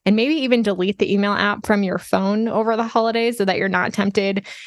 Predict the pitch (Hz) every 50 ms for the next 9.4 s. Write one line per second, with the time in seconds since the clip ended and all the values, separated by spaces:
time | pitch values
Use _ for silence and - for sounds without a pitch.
0 | - - - 202 202 190 180 180 - - 254 254 247 240 247 240 202 190 180 185
1 | 190 196 190 185 175 - 196 202 - - 226 208 208 202 208 208 196 190 190 -
2 | - 202 196 190 196 196 196 190 190 - 190 180 - 196 190 196 202 185 175 -
3 | - - - - - - - - - 180 - 180 185 180 175 180 175 - - -
4 | - - _ _ _ - 233 240 - - - 277 262 254 240 240 233 214 - -
5 | - 214 202 202 - 202 190 196 196 196 - - - - 208 196 208 208 208 214
6 | 208 208 196 190 185 175 - - 208 196 185 - - 190 180 - 185 185 - -
7 | 190 185 180 175 180 185 - - - - - - 190 - - - - - - 226
8 | - _ _ _ _ _ _ _ _ - - 262 262 294 320 339 339 339 320 -
9 | 233 208 208 208 214 262 285